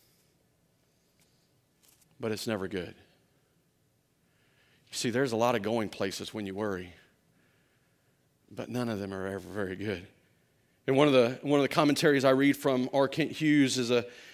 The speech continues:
is, is a pastor that, that preached through Luke, and he's, um,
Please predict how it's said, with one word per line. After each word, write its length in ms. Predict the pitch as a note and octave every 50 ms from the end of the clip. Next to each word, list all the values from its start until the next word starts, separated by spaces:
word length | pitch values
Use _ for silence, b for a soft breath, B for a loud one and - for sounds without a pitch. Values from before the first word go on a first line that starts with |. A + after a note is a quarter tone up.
| B B
is, 360 | - D3 C#3+ - C#3+ C#3 A#2+ B2+
is 160 | C#3 C3+ A#2
a 80 | B2
pastor 480 | A#2 - - D3+ C#3 C#3 C#3 - - C3+
that, 260 | A#2 B2 B2 - - A#2+
that 180 | B2+ B2 -
preached 280 | - E3 D3+ C3+ - -
through 140 | D3+ C#3 C3
Luke, 300 | C3 C3+ C#3 C3+ B2 -
and 100 | B2+ A#2+
he's, 180 | B2 - - - - - - _ _ _ _ _ _ _ _ _ _ _
um, 400 | - C3 B2 A#2 A2 A2 A2 A2+